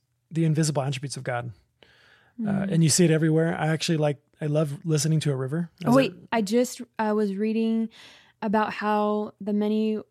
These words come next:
Speaker 2: rushes of water is like the voice of the Almighty.
Speaker 1: Mm-hmm.
Speaker 2: That's really cool.
Speaker 1: Yeah,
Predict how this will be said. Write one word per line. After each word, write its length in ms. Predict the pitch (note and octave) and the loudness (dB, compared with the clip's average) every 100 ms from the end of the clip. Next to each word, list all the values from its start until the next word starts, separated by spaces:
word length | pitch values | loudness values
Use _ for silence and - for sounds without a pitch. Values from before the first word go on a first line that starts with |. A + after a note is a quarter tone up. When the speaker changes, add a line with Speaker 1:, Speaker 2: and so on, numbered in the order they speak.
| _ | _
Speaker 2:
rushes 360 | G#3+ G#3 A#3 G3 | -2 -2 -2 -4
of 100 | F#3+ | -2
water 440 | G3+ G3 G3+ G3+ - - | -2 -2 -2 -4 -8 -6
is 240 | G3+ F#3 | -6 -4
like 180 | G3+ F#3+ | -8 -8
the 60 | F#3+ | -8
voice 240 | G3 F#3+ | -6 -6
of 60 | F#3+ | -8
the 100 | F#3+ | -8
Almighty. 520 | F#3 F3+ F3+ F3+ F3+ _ _ | -8 -10 -10 -12 -12 _ _
Speaker 1:
Mm-hmm. 300 | D#3 C3 C#3+ | -8 -8 -8
Speaker 2:
That's 220 | G3+ G3 | -8 -8
really 140 | G3+ F#3+ | -10 -10
cool. 260 | G3 F#3+ - _ D3+ | -10 -12 -14 _ -10
Speaker 1:
Yeah, 160 | F#3+ | -10